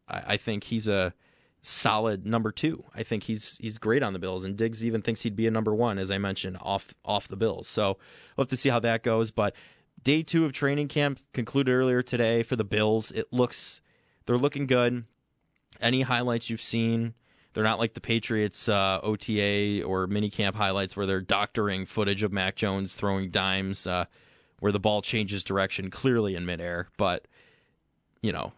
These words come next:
they're, the Bills look good. There's a good energy around the team,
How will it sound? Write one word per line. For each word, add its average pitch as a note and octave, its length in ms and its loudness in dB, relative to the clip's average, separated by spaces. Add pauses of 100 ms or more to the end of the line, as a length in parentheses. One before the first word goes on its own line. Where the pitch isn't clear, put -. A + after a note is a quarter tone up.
they're, G2 360 0 (160)
the A2+ 120 2
Bills A#2+ 320 0
look A2 180 -2
good. G2 340 0 (160)
There's G#2+ 180 -2
a A2 40 0
good A#2 300 2
energy G#2+ 380 -4
around F#2+ 280 -2
the F#2 60 -6
team, G2 520 -4